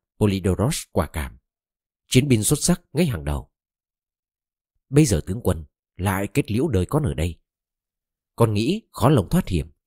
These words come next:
vì ác quỷ đã trao con cho tướng quân. Dẫu thế, con cũng cần nói thêm,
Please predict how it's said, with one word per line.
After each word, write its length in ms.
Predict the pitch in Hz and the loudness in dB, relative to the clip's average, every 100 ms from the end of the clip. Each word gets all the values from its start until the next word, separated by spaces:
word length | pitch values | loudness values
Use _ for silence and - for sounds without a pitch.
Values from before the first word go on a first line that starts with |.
| _ _ _ _ | _ _ _ _
vì 160 | - 113 | 0 2
ác 200 | - 185 | 2 -2
quỷ 280 | - 85 69 - | -2 -4 -4 -10
đã 300 | 90 87 147 - | -8 -4 -4 -2
trao 140 | 101 | -2
con 160 | - 90 | -2 -2
cho 100 | 92 | -2
tướng 160 | - 110 | -2 -2
quân. 200 | 90 73 - _ _ _ _ _ _ _ _ _ _ _ _ | -2 -4 -6 _ _ _ _ _ _ _ _ _ _ _ _
Dẫu 220 | - 113 | 0 0
thế, 340 | 117 87 123 180 _ _ | 2 2 0 -4 _ _
con 240 | - 113 113 | -2 0 0
cũng 120 | 185 | 0
cần 160 | - 73 | 0 0
nói 140 | 113 | -2
thêm, 240 | - 90 | 0 0